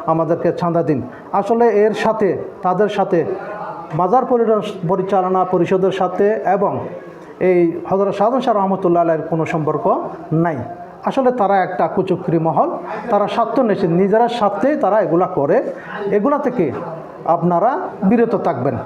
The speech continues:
কারণ হযরত শাহজাহান শাহ রহমতুল্লাহ আলাইহির, আমি আপনাকেও বলেছি, আমরা একটু ভিন্নভাবে আমরা এটা পরিচালনা করতে চাই গতানুগতিকের বাইরে গিয়ে। তো সুতরাং এটা আপনারা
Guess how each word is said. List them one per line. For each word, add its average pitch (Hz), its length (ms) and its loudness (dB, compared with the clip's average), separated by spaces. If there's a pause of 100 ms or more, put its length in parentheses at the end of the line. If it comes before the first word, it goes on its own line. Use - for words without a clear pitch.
(320)
কারণ 180 160 0
হযরত 214 260 2
শাহজাহান 214 280 0
শাহ 247 140 2
রহমতুল্লাহ 220 460 2
আলাইহির, 208 240 4
আমি 180 320 2
আপনাকেও 180 360 2
বলেছি, 196 300 2
আমরা 190 280 0 (100)
একটু 180 200 0
ভিন্নভাবে 226 560 2
আমরা 190 220 0
এটা 190 200 2 (340)
পরিচালনা 233 440 2
করতে 175 300 0
চাই 131 240 0 (640)
গতানুগতিকের 190 720 2
বাইরে 190 300 4
গিয়ে। 131 240 0 (420)
তো 240 80 2
সুতরাং 240 400 2
এটা 214 320 4
আপনারা 185 420 2